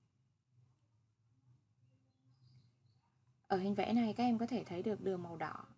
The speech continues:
S I và các đường màu xanh S A, S B, S C và đường thẳng M. Câu hỏi đặt ra thứ nhất, A nhỏ,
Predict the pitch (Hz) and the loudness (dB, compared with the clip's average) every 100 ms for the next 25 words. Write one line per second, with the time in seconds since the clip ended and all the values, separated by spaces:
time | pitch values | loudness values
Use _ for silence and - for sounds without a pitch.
0 | - _ _ - 240 - 214 208 208 - | -20 _ _ -8 -6 -2 -2 -2 -6 -16
1 | - _ _ _ _ _ 262 247 262 220 | -20 _ _ _ _ _ -12 -6 -2 -2
2 | 185 180 - 208 220 247 208 202 226 247 | -2 -2 -2 -2 -2 -4 -4 -4 -4 -2
3 | 208 220 262 - 214 208 202 - _ _ | -2 -2 -4 -4 -4 -4 -6 -12 _ _
4 | _ _ _ - 175 175 170 160 170 180 | _ _ _ -12 -8 -8 -10 -14 -14 -10
5 | 170 160 - - _ _ _ _ _ _ | -10 -14 -20 -20 _ _ _ _ _ _
6 | _ _ _ _ - 262 285 240 156 - | _ _ _ _ 0 2 4 2 0 -4
7 | - 220 226 175 214 - - - _ _ | -4 -4 -4 -4 -4 -4 -12 -20 _ _
8 | 233 240 233 165 | 2 4 4 2